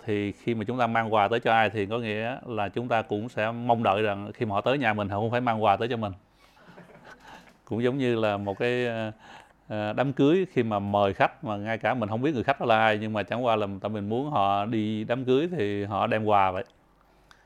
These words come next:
Như vậy thì những gì được đề cập đến trong luật vàng ở đây, đó là động cơ, đó là những gì ở trong tấm lòng. Chúng ta không muốn làm bất cứ điều gì để rồi mình được tôn trọng, mà là để Chúa được tôn trọng.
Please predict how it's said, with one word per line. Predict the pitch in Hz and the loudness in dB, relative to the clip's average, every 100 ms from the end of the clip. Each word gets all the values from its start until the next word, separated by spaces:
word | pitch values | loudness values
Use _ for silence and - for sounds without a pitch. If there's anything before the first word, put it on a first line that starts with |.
| - | 0
Như | 180 | 6
vậy | 135 | 6
thì | 139 123 120 - _ _ _ _ _ _ _ _ _ - | 8 6 4 -2 _ _ _ _ _ _ _ _ _ 2
những | 165 | 4
gì | 156 135 123 | 8 8 6
được | 120 123 | 4 4
đề | 127 113 | 4 6
cập | 110 - | 2 2
đến | 131 160 | 0 0
trong | 190 139 | 0 0
luật | 110 - | 0 0
vàng | 107 110 101 | 4 4 4
ở | 123 | 2
đây, | 123 117 101 _ _ _ _ - | 2 0 -4 _ _ _ _ -6
đó | 120 135 | 2 2
là | 131 104 92 87 - | 4 2 0 -4 -6
động | 107 98 | -6 -4
cơ, | 104 120 113 104 - _ _ _ - | 2 4 4 2 -6 _ _ _ -6
đó | 120 | -2
là | 117 | -2
những | 95 110 113 | -4 -4 -2
gì | 98 | -2
ở | 104 | -2
trong | 113 | -6
tấm | - 127 | -6 -2
lòng. | 107 90 80 _ _ _ _ - | -2 -4 -10 _ _ _ _ 2
Chúng | 202 | 4
ta | |
không | 180 175 175 | 6 4 6
muốn | 190 247 262 - _ - | 6 4 0 -8 _ -8
làm | 127 120 120 | 4 6 6
bất | 156 | 4
cứ | 180 | 4
điều | 143 | 6
gì | 120 120 | 4 4
để | 107 113 | 2 2
rồi | 127 | 0
mình | 113 110 | 0 0
được | 104 104 | 0 0
tôn | - 135 131 | 4 4 4
trọng, | 92 92 - _ - | 2 2 -8 _ -6
mà | 101 | -4
là | 98 95 | -2 -2
để | 95 95 101 120 _ | -4 -4 -6 -8 _
Chúa | - 131 196 | 0 2 2
được | 135 92 | 0 -2
tôn | 104 98 | -2 -2
trọng. | 87 | -6